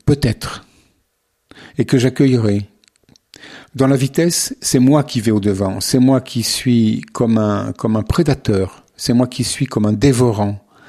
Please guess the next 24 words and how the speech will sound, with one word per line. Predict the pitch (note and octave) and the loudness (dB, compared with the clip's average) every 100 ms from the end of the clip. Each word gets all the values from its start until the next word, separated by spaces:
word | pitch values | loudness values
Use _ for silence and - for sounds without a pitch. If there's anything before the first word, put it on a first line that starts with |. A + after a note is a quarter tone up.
| - - - | -20 -20 -20
Je, | - - B2+ B2 | -6 0 2 2
je | C3+ A2+ | 0 2
vais | A#2+ A2+ C#3 C3 | 2 2 2 2
vers | A#2 A#2 A2 | 0 -2 0
la | A2 | 0
vie | G#2+ B2+ D3+ E3+ F3 _ _ - _ _ | 0 0 2 0 -4 _ _ -20 _ _
avec | B2 A2+ B2+ - | -2 0 -2 -2
une, | C3 A#2+ A#2 | 0 2 2
euh, | A2+ G#2 G#2 A2 A2 - - | 2 2 0 -2 -4 -8 -6
rapidité | A2+ A#2+ A#2+ B2 - C#3+ | -4 -2 -2 -4 0 2
et | |
une | A#2 | 4
impatience | A#2 A#2 A2+ - C#3 C3+ | 2 0 -4 0 -2 -2
qui | - A#2 | -2 0
risque | A#2+ - A2+ | 0 -2 0
de | |
la | A2 | 0
détruire. | G#2+ A#2 - - A2+ G#2+ G2 _ _ _ _ _ _ _ _ - - - _ _ _ _ - | 2 0 -4 -2 0 -2 -6 _ _ _ _ _ _ _ _ -20 -20 -20 _ _ _ _ -2
Et | A#2 A#2+ A#2 A2 G#2+ B2 - _ _ _ _ _ _ _ _ _ _ _ | 2 4 4 4 2 -2 -8 _ _ _ _ _ _ _ _ _ _ _
c'est, | - - C#3+ D3 | -4 0 0 0
c'est, | - C3+ B2 - | 0 0 0 -2
c'est, | - - - | -2 -4 -4
ce | - - D3 | -6 -4 -2
sont | C3 D#3+ D#3 | 0 0 -2